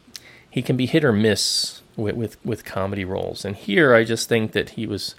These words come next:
maybe trying a little bit too hard. They do, they do try to make a, uh, Triumph of the Skies reference at one point, you know, so they kinda go back to that well once again. Um, and,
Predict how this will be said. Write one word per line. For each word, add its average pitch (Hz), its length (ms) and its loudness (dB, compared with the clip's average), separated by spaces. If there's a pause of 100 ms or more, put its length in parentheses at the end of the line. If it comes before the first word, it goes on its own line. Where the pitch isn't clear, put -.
(360)
maybe 127 220 -4
trying 107 460 -2
a 104 40 2
little 104 200 -2
bit 104 160 -4
too 110 180 -6
hard. 101 320 2
They 104 120 2
do, 127 360 2 (800)
they 127 140 6
do 131 180 2
try 127 280 6
to 117 80 8
make 117 300 4
a, 104 340 2 (520)
uh, 95 440 -2
Triumph 104 380 0
of 107 120 -4
the 107 60 -2
Skies 95 600 -2
reference 98 520 -4
at 98 120 -6
one 95 200 -4
point, 92 580 -8
you 98 80 -8
know, 90 180 -10
so 92 180 -10
they 92 180 -6
kinda 95 300 -10
go 95 140 -8
back 92 300 -8
to - 100 -10
that 92 260 -8
well 92 380 -6 (500)
once 95 320 -4
again. 85 440 -2 (500)
Um, 90 560 2 (200)
and, 113 460 2